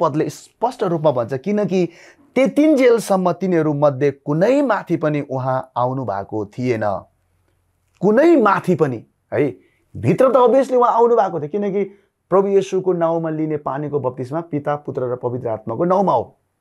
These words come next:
है। उहाँहरू त्रिएक परमेश्वर हुनुहुन्छ, उहाँहरूको व्यक्तित्व फरक, नाम फरक, उहाँहरू एक परमेश्वर हुनुहुन्छ, उहाँहरू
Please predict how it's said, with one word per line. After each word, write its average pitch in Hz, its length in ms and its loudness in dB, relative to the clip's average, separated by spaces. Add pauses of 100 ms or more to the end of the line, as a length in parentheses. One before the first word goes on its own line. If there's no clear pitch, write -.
(260)
है। 160 140 2
उहाँहरू - 600 -6
त्रिएक 185 440 0
परमेश्वर 151 360 -2
हुनुहुन्छ, 139 300 -4 (840)
उहाँहरूको 127 460 0
व्यक्तित्व 139 440 -2
फरक, 156 420 -4 (120)
नाम 127 340 0
फरक, 143 420 -4 (920)
उहाँहरू 120 180 2
एक 160 260 0
परमेश्वर 156 360 0
हुनुहुन्छ, 156 280 -2 (760)
उहाँहरू 190 300 2